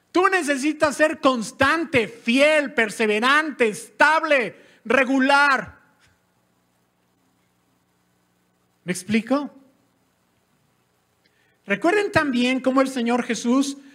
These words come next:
abomina hasta las náuseas la tibieza.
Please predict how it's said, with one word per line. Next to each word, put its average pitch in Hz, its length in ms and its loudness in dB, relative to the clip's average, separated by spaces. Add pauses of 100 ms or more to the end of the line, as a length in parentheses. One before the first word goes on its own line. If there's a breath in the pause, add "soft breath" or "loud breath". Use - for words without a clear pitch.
(180 loud breath)
abomina 254 720 0
hasta 254 260 -6
las 214 220 -6
náuseas 254 560 -6
la 220 260 -8
tibieza. 220 680 -10